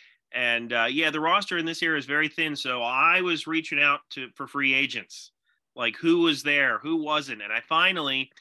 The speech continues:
found a link that was nineteen ninety-five in pro wrestling that listed retirements, deaths, births,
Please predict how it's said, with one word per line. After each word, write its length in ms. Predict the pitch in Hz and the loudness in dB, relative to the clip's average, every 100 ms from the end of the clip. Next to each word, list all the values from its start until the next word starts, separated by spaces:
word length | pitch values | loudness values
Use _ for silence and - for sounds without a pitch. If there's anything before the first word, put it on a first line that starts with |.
| _ _ _ | _ _ _
found 260 | 147 139 151 | -2 0 0
a 40 | |
link 360 | 151 143 143 143 | -2 0 0 -2
that 200 | 120 110 | -14 -12
was 260 | 117 101 - | -12 -12 -16
nineteen 440 | 120 131 160 175 160 | -4 -2 -2 -4 0
ninety-five 640 | 156 147 143 127 131 123 | 0 -2 -2 0 0 -2
in 120 | 120 | -10
pro 180 | 120 131 | -10 -8
wrestling 540 | 123 117 - 101 80 _ _ _ _ - | -4 -4 -6 -12 -16 _ _ _ _ -12
that 160 | 127 | -10
listed 480 | 131 131 - 120 95 | -8 -10 -8 -8 -8
retirements, 800 | 98 - 175 175 160 151 - - _ _ 104 | -12 -2 0 2 0 -4 -6 -10 _ _ _
deaths, 500 | 143 151 - - - _ _ _ | 0 0 -2 -12 -14 _ _ _
births, 580 | 98 139 156 - - | -2 2 2 -2 -12